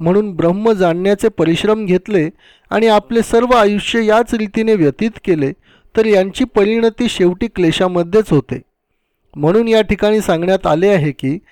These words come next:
आध्यात्मिक साक्षात्काराच्या या क्लेशदायक मार्गाचे अनुसरण करू नये, कारण अंतिम परिणामाची या मार्गामध्ये शाश्वती नसते. जीवाला स्वतःचे स्वरूप असते. जर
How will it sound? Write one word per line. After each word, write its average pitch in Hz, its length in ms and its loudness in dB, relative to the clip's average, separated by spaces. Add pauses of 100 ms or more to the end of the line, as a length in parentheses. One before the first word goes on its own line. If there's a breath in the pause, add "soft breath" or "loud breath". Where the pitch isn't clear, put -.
(260 soft breath)
आध्यात्मिक 180 600 -2
साक्षात्काराच्या 220 880 0
या 220 100 4 (100)
क्लेशदायक 185 680 0
मार्गाचे 190 560 0
अनुसरण 202 500 0 (100)
करू 202 240 2
नये, 180 280 0 (200)
कारण 190 360 0 (520)
अंतिम 240 440 -2 (100)
परिणामाची 185 680 0
या 226 120 2
मार्गामध्ये 175 680 0
शाश्वती 156 600 -2
नसते. 151 440 -4 (1400)
जीवाला 170 420 2
स्वतःचे 190 580 0
स्वरूप 202 400 0
असते. - 300 -4 (640 soft breath)
जर 185 180 2